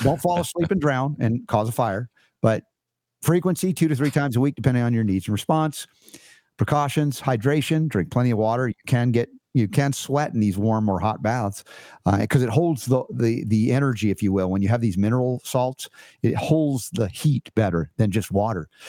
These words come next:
Skin sensitivity, if you have sensitive skin, start with a lower amount. Medical conditions, if you have kidney problems, low blood pressure, uh, check with a healthcare provider before doing it, complementary practices. Of course, detox hydration is critical. I would argue that you should be drinking Echo water.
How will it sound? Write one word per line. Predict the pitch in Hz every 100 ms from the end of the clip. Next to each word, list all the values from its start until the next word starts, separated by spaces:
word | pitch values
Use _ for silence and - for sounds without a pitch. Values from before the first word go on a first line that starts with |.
| -
Skin | - 185 156
sensitivity, | 170 143 135 160 160 160
if | 113
you | 123
have | 113
sensitive | 131 113 104
skin, | - - 156 151 131
start | - 117
with | 113
a | 101
lower | 104 95
amount. | 110 160 156 - _ _
Medical | 113 131 131 120
conditions, | 123 127 - 110
if | 95
you | 101
have | 85
kidney | 143 131
problems, | 127 127 123 117
low | 95 117
blood | 113 113
pressure, | - 113 101 110 104 _ _ _ _ -
uh, | 120 113
check | - 143
with | 123
a |
healthcare | 110 113 - 110
provider | 101 101 95
before | 92 120
doing | 127 95 110
it, | - _ - - _ -
complementary | 170 156 170 165
practices. | 135 160 139 135
Of | 175
course, | - 202 139 - - 151
detox | 120 123 139 120 -
hydration | 127 110 123 -
is | 107
critical. | - 135 117 107 - -
I | - 139
would | 143
argue | 151 165 156 151
that | 143 - -
you | 143
should | 123 139
be | 131
drinking | 120 143 135
Echo | 131 135 165
water. | 156 160 175 214